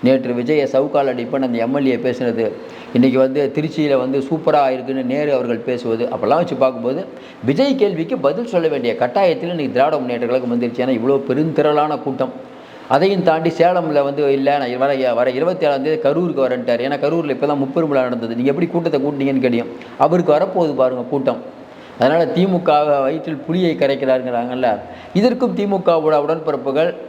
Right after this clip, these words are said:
உடன்பிறப்புகள் நல்லவங்க தான், இருநூறு ரூபா காசு கொடுத்து வாங்கி இந்த கமெண்ட் போடுறாங்க, அவங்களும் நம்மளை திட்டலாம். திட்டுவதை பற்றி கவலை இல்லை, நம்மளை திட்டுவதால் ஒரு இருநூறு ரூபா கிடைக்குது, ஒரு கமெண்ட் போட்டா இருநூறு ரூபா. அது மக்களுக்கும் தெரிஞ்சு போச்சு. இப்ப கமெண்ட் கீழே வந்தாலே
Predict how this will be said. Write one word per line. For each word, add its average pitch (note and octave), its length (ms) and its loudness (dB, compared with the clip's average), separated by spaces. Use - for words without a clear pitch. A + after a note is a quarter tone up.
உடன்பிறப்புகள் F3 500 0
நல்லவங்க D3+ 360 0
தான், E3 120 0
இருநூறு F#3 320 2
ரூபா F3 160 2
காசு C#3+ 280 -2
கொடுத்து C#3+ 260 -6
வாங்கி C#3+ 240 0
இந்த B2+ 300 0
கமெண்ட் C#3+ 340 0
போடுறாங்க, B2 200 2
அவங்களும் F3 420 0
நம்மளை C3 60 0
திட்டலாம். C3 460 0
திட்டுவதை C#3 420 2
பற்றி D3 220 -4
கவலை D3 300 0
இல்லை, C#3+ 200 -2
நம்மளை B2+ 320 0
திட்டுவதால் D#3 400 2
ஒரு D3+ 100 -2
இருநூறு C#3+ 300 -2
ரூபா E3 100 2
கிடைக்குது, D3+ 240 -2
ஒரு E3+ 120 0
கமெண்ட் D3 360 0
போட்டா C#3+ 180 0
இருநூறு C#3 380 2
ரூபா. C3+ 180 2
அது D#3 140 -2
மக்களுக்கும் F#3 440 0
தெரிஞ்சு F3+ 240 0
போச்சு. C3+ 280 0
இப்ப G2 220 -2
கமெண்ட் D#3+ 240 0
கீழே E3+ 180 2
வந்தாலே D#3 320 0